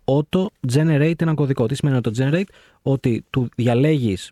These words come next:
πόσο θες να είναι, πόσους χαρακτήρες θες να είναι ο κωδικός, τι ψηφία θέλει να,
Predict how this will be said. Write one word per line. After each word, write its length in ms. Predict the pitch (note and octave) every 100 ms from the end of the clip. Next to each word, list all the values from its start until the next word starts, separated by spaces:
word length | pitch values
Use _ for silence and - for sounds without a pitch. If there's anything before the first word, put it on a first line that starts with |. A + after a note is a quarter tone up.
| _
πόσο 260 | C#3+ D3 C#3
θες 220 | C#3 A#2+
να 120 | B2
είναι, 420 | B2 A#2+ G#2 F#2+ -
πόσους 340 | C3+ C#3+ - -
χαρακτήρες 760 | B2+ A#2+ - C#3+ G#2+ G2 - _ _ _ _
θες 180 | - A2+
να 140 | A2+
είναι 120 | A2
ο 20 | G#2
κωδικός, 520 | F#2+ F#2 C#3+ F3 - _ _ _ _
τι 220 | F3 F#3
ψηφία 380 | D3+ - B2 B2+
θέλει 160 | A2 G#2
να, 120 | G2